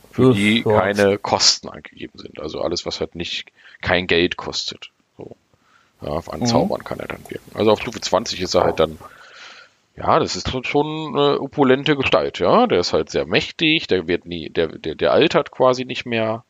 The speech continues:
Speaker 1: Ja, sehr, sehr langsam, kann sich jederzeit in jede Form von, von Tier verwandeln.
Speaker 2: Mhm.
Speaker 1: Ähm, ignoriert halt, kann, kann, äh, in jeder Form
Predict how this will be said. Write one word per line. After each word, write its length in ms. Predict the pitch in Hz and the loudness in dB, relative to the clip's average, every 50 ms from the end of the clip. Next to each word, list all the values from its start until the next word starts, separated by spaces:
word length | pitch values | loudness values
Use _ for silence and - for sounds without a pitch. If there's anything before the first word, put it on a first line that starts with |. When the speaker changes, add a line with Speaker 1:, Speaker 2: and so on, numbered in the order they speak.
| _ _ _ _ _ _ _ _ _ - | _ _ _ _ _ _ _ _ _ 0
Speaker 1:
Ja, 220 | 87 107 123 117 | 2 2 2 2
sehr, 260 | 95 82 85 82 80 78 | 2 2 2 2 2 2
sehr 160 | 78 73 65 | 0 -2 0
langsam, 540 | 73 101 127 131 123 113 120 113 113 113 117 | 0 0 0 0 2 2 4 4 4 2 0
kann 160 | - - 90 | -2 -4 -4
sich 160 | 92 87 - | -4 -8 -6
jederzeit 520 | - 101 95 98 90 - - 87 92 90 87 | -6 0 0 2 0 2 0 0 0 0 -2
in 120 | 80 80 | -6 -6
jede 180 | 82 87 87 92 | -6 -4 -4 -4
Form 220 | - - 92 82 | -2 0 -2 0
von, 280 | - - 76 76 - - - - | -2 -4 -6 -6 -8 -14 -18 -12
von 180 | - - - | -10 -8 -6
Tier 240 | - - 127 135 131 | -4 0 2 0 2
verwandeln. 600 | - 131 127 117 110 110 107 110 107 110 117 110 - - - - - - - - - - - - - - - - - | 2 0 0 2 0 0 0 -2 -2 -2 -4 -8 -14 -20 -20 -20 -18 -16 -16 -16 -16 -16 -16 -18 -20 -20 -18 -4 0
Speaker 2:
Mhm. 60 | 90 | 2
Speaker 1:
Ähm, 500 | 87 87 87 87 85 85 85 85 87 90 - _ _ _ - | 4 4 4 4 2 -2 -6 -8 -8 -12 -16 _ _ _ -8
ignoriert 520 | - - - 101 95 - 95 90 87 - 98 | -8 -6 -4 -4 -2 2 4 4 4 6 6
halt, 280 | 90 78 - - - | 4 2 2 0 -2
kann, 360 | - - 95 82 78 80 78 | -2 -2 -2 -2 -4 -8 -8
kann, 360 | - - 85 71 71 71 - - | -6 -4 -4 -4 -6 -8 -10 -6
äh, 1160 | - 50 - - - - - - 50 50 50 50 50 - - - - - 294 - _ _ - - | -6 -4 -4 -4 -4 -6 -6 -6 -6 -6 -8 -12 -14 -16 -18 -20 -20 -20 -20 -20 _ _ -12 -8
in 80 | 90 | -4
jeder 220 | 87 90 95 92 87 | 0 4 4 4 4
Form 480 | - - 87 76 71 73 73 - - | 4 2 2 2 2 -2 -6 -10 -14